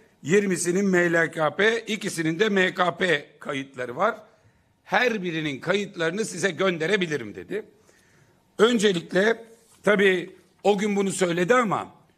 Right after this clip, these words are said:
Süleyman Soylu televizyonların karşısındayken ya da tutanak altındayken hiç bir saniye tereddüt etmeden yalanı doğru gibi söyleyen,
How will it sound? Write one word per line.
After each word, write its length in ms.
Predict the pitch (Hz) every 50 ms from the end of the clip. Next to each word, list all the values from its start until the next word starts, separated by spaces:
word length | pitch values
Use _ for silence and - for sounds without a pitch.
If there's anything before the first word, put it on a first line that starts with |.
| _ _ _
Süleyman 480 | - - 180 180 196 196 196 196 202 190
Soylu 680 | 139 - 190 185 185 180 185 190 185 170 151 - - - _ _ _ _ _ _ _ _ -
televizyonların 1200 | 175 185 185 185 180 180 147 156 180 175 180 175 165 175 175 175 165 170 - - 147 147 175 175
karşısındayken 1000 | 170 160 160 160 151 156 - 165 156 151 156 156 151 - - 147 143 147 147 - - _ _ _ _ _ _ _ -
ya 160 | 151 170 170
da 120 | 190 180 185
tutanak 440 | - 143 - 175 175 185 185 143 165
altındayken 840 | 160 147 131 156 147 139 127 131 127 110 - 139 135 147 180 269 - - _ _ _ _ _ _ _
hiç 420 | - 233 254 214 - - - - - -
bir 240 | 156 190 254 247 208
saniye 460 | 156 - 202 180 180 175 170 165 160
tereddüt 440 | - 165 160 160 156 - 160 147 -
etmeden 600 | 180 170 170 - 139 123 113 143 190 220 262 - - - -
yalanı 460 | 139 196 220 208 208 202 208 196 165
doğru 240 | 190 185 190 185 196
gibi 200 | 165 170 147 139
söyleyen, 600 | - - 143 123 120 113 110 117 135 175 220